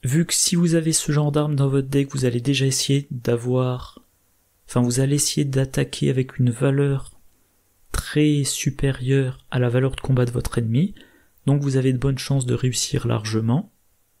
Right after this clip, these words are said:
Euh, hop, pardon, je pense à un truc. Oui, donc je disais, vous avez une arme qui vous incite à,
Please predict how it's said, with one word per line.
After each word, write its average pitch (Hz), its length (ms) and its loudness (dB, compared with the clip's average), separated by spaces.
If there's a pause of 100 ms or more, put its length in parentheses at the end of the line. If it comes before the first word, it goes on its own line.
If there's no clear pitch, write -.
(1800)
Euh, 117 640 0 (1200)
hop, 160 120 0 (100)
pardon, 123 260 0
je - 100 -10
pense - 240 -8
à - 20 2
un 123 60 0
truc. - 480 -8 (3000)
Oui, 139 180 2
donc 135 180 2
je - 80 -4
disais, 143 260 2
vous 139 240 2
avez 139 180 0
une 139 140 0
arme 151 220 0
qui - 160 -4
vous 135 180 2
incite - 720 -2 (840)
à, 123 720 -2